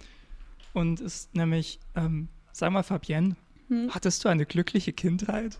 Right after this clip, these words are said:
Speaker 2: Sie war schrecklich. <laughs> Das ist so witzig. Ich hab das, hab letztens darüber geredet. Ich hab, ähm,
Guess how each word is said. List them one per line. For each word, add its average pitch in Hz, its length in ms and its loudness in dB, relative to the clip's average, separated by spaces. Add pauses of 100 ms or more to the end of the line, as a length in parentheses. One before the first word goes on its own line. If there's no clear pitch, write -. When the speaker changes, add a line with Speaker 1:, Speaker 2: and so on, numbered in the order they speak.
(420)
Speaker 2:
Sie 302 220 4
war 294 140 10
schrecklich. 381 760 8
<laughs> 403 40 6 (2000)
Das 330 120 -2
ist 359 120 -2
so 339 60 6 (100)
witzig. 330 320 2
Ich 302 100 2
hab 339 140 4
das, 294 180 0
hab 285 320 -2
letztens 302 400 4
darüber 269 320 2
geredet. 254 420 -2
Ich 277 140 -6
hab, 277 180 2 (120)
ähm, 240 260 2